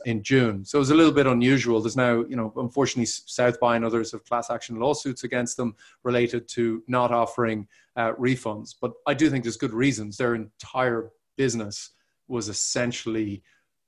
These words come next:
got a, a fatal blow from covid nineteen. There is no alternative.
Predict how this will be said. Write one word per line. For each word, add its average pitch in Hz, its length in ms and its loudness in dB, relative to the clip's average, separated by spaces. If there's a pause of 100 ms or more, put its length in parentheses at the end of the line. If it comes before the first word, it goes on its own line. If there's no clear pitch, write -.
(600)
got - 220 -4
a, 113 340 -6
a 113 40 -4
fatal 123 520 0
blow 117 520 4
from 110 580 -2
covid 117 380 0
nineteen. 113 640 -2
There 117 160 0
is 117 160 2
no 117 240 0
alternative. 113 800 -2